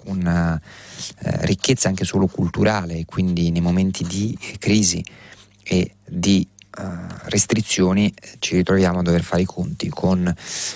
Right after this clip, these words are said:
quelle che sono i, i respingimenti, quelli che sono le, eh,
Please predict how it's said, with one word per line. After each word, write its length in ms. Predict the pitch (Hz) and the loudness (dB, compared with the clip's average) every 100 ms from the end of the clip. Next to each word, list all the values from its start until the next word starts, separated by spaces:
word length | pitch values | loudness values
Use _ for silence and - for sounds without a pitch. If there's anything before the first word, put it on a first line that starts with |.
| - | -4
quelle 220 | - 92 | 0 2
che 100 | 90 | 2
sono 420 | 87 92 95 101 87 - _ _ _ _ _ _ _ _ - - | 0 2 2 2 -2 -8 _ _ _ _ _ _ _ _ -12 -2
i, 500 | 98 95 - - 95 | 0 0 -2 -4 -2
i 20 | |
respingimenti, 680 | 98 101 - 92 92 117 98 | 0 0 0 0 2 0 0
quelli 200 | 90 90 | 2 2
che 100 | 95 | 2
sono 480 | - - 202 196 - | 2 2 2 2 0
le, 440 | 98 87 90 85 | -2 0 2 2
eh, 800 | - 90 80 80 80 78 80 80 | 0 -4 -2 0 0 0 -2 -4